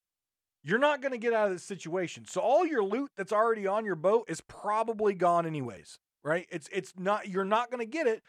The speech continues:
because you've tried and tried and tried and can't get out of that situation. Menu, my crew, scuttle ship, toggle yes. Done. Done. Enemy boat.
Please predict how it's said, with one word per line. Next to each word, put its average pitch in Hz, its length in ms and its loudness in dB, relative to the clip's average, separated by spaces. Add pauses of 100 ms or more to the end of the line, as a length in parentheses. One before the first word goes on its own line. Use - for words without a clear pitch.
(200)
because 175 320 -2
you've 214 140 -12
tried 214 380 -2
and 220 120 -6
tried 208 240 4
and 196 100 -2
tried 170 200 6
and 165 80 -2
can't 175 180 -4
get 165 100 -2
out 156 140 0
of 151 60 -4
that 143 40 -12
situation. 143 560 -10 (1500)
Menu, 190 600 -2 (200)
my 143 380 0
crew, 220 480 -2 (120)
scuttle 196 440 2
ship, 202 400 -2 (220)
toggle 160 340 0
yes. 135 460 -8 (500)
Done. 113 460 0 (1800)
Done. 123 340 -4 (3000)
Enemy 156 300 -8
boat. 151 340 -6